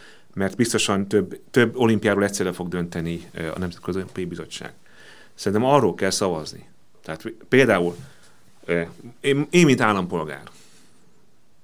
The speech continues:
és nem is főpolgármester, ezt most próbálom ebben félretenni. Egy olyan olimpiai pályázatra, amiben mondjuk, ö, a, a fejlesztések mondjuk két százalékánál több megy sportinfrastruktúrára, én azt nem támogatok.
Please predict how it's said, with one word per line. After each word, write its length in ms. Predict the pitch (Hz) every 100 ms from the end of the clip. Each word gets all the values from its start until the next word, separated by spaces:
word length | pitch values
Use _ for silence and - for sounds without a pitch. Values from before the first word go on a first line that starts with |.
| - -
és 120 | 104
nem 120 | 147
is 120 | 143 -
főpolgármester, 640 | 113 104 87 80 - 95
ezt 140 | 92
most 240 | - 110 -
próbálom 460 | - 143 123 107
ebben 240 | 101 98 95
félretenni. 520 | 104 92 87 85 80 - - - - - - - - - -
Egy 140 | 107
olyan 220 | 165 180
olimpiai 420 | 131 135 113 107
pályázatra, 720 | 98 104 95 87 85 - 69 -
amiben 440 | 101 107 101 107
mondjuk, 480 | 107 107 104 101 101
ö, 200 | 104 92
a, 320 | 90 - 92 92
a 100 | -
fejlesztések 920 | - 139 147 117 113 98 - 90 87 - - - - -
mondjuk 300 | - 101 101
két 240 | 101 147 139
százalékánál 640 | - 104 101 98 101 98
több 180 | 92 110
megy 120 | 101
sportinfrastruktúrára, 1080 | 90 - 104 101 95 95 101 98 113 113 120
én 100 | 143
azt 140 | 160 160
nem 240 | 135 80
támogatok. 500 | - - 64 - -